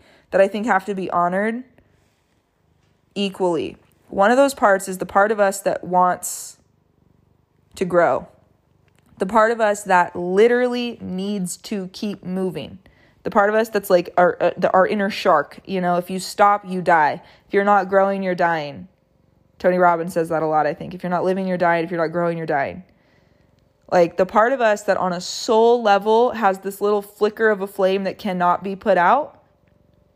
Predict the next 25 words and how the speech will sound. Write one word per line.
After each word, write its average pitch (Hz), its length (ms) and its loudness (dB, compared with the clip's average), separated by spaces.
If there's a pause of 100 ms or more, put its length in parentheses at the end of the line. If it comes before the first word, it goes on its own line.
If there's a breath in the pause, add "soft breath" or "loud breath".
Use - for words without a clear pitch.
(580)
and 185 400 0
as 185 220 2
a 180 40 -4
default 220 720 0 (220 soft breath)
has 196 260 0
a 196 100 -2
requirement 196 1500 -2 (1120)
in 214 560 -2 (840)
committed 202 320 0
relationships 202 1120 -2 (460)
to 196 160 0
feel 233 400 4
a - 40 4
sense 208 280 -2
of 180 100 -4
growth 175 300 2
with 170 140 -6
that 160 180 0
person. 160 500 -8 (2250)
So - 80 -2
that's 226 160 4
one 247 240 0
part 214 220 2
of 165 100 -2
us. 147 260 -4